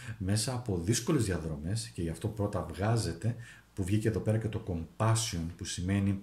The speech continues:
ας το πούμε, η τρυφεράδα. Ας χρησιμοποιήσω αυτή τη λέξη. Δεν είναι ακριβώς αυτή η μετάφραση, αλλά εμένα μου αρέσει να χρησιμοποιήσω αυτή τη λέξη. Η τρυφεράδα που, που πρέπει και η ευαισθησία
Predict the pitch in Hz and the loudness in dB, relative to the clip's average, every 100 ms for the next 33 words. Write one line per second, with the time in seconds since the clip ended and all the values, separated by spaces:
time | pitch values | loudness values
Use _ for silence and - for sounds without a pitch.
0 | - - - 214 160 185 180 175 156 123 | -6 -16 -8 -6 -2 0 2 2 4 4
1 | 107 85 82 131 120 135 151 151 - 135 | 4 2 0 0 0 -2 -2 -2 2 4
2 | 95 82 78 - 110 147 160 131 113 104 | 4 2 -2 -2 2 6 6 4 4 4
3 | 95 110 - - 87 85 104 113 123 127 | 6 4 2 -4 -6 -4 -2 -2 -2 -2
4 | 123 123 - - - - 113 131 113 110 | -2 -2 -8 -16 -10 4 4 6 6 4
5 | 110 110 98 - 113 104 123 110 87 80 | 4 2 0 0 -2 2 4 4 2 -2
6 | 80 - 110 113 104 - 92 101 107 92 | -4 -6 -4 -2 -2 0 0 4 2 2
7 | - 92 82 95 - 90 110 117 - 151 | -4 -8 -6 -6 -6 -2 2 2 2 6
8 | 120 98 90 - 87 - 110 | 6 6 4 0 -2 0 0